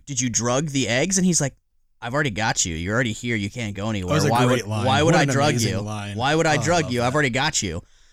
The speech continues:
Speaker 1: So, like, he's got this smiley devil face thing on, and it's terrifying, man. And then when he starts to lose his patience because he wants Finn to play a game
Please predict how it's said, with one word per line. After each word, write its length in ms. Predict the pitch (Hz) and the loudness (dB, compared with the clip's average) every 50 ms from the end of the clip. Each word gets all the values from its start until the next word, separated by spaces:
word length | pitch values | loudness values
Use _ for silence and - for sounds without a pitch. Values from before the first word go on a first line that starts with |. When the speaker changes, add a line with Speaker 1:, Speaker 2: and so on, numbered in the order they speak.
| - - | -12 -4
Speaker 1:
So, 160 | - 208 214 | 0 2 2
like, 120 | 196 - - | 2 0 0
he's 220 | 190 233 240 202 | 0 2 2 2
got 200 | - 208 190 - | 0 -2 -4 -2
this 140 | - 156 - | -2 0 0
smiley 920 | - - - - 170 156 143 151 185 214 226 208 170 151 139 131 127 123 - | 2 2 2 2 0 -2 -4 -4 -4 -4 -2 -2 -2 -2 -4 -4 -6 -10 -12
devil 360 | - 151 165 185 202 202 180 143 | -10 -8 -8 -8 -6 -8 -8 -8
face 440 | - - - 120 117 113 - - | -10 -12 -12 -10 -6 -6 -6 -6
thing 260 | - 135 113 110 104 110 | -6 -6 -8 -8 -6 -6
on, 400 | 110 104 101 101 101 107 95 - _ | -6 -6 -6 -8 -8 -10 -10 -12 _
and 100 | - 190 | -12 -8
it's 140 | 160 - - | -6 -4 -4
terrifying, 800 | - - - - 247 262 190 143 - - 127 107 101 101 98 101 | -4 -4 -4 -4 -2 -2 -2 -4 -6 -8 -8 -8 -8 -8 -8 -8
man. 220 | 101 104 107 120 - _ _ _ _ _ _ _ - | -8 -8 -8 -8 -10 _ _ _ _ _ _ _ -14
And 140 | 160 160 135 | -10 -6 -4
then 340 | 170 190 214 220 220 208 - - _ _ _ _ _ _ | -2 0 0 0 0 -2 -4 -10 _ _ _ _ _ _
when 160 | - 143 143 135 | -14 -12 -8 -6
he 140 | 165 185 | -4 -2
starts 360 | 180 - - 180 170 165 - - | 0 0 0 0 -2 -4 -4 -6
to 100 | - 147 | -4 -4
lose 260 | 131 147 143 147 - | -2 -2 -2 -2 -2
his 160 | 151 139 - | -2 -4 -6
patience 460 | - - 123 123 127 - - 113 110 - | -6 -8 -8 -6 -4 -4 -4 -6 -6 -8
because 260 | - 120 - 120 - | -12 -12 -10 -8 -6
he 100 | - 151 | -4 -4
wants 340 | 143 135 151 165 139 - - | -4 -4 -4 -4 -4 -4 -6
Finn 340 | - - - 156 156 143 123 | -8 -6 -4 -4 -2 -2 -2
to 60 | 107 | -4
play 260 | - - 127 113 107 | -6 -8 -6 -6 -6
a 60 | 92 | -6
game 580 | 101 104 127 120 113 113 104 90 80 82 110 117 | -8 -6 -6 -4 -4 -2 -4 -4 -6 -8 -12 -14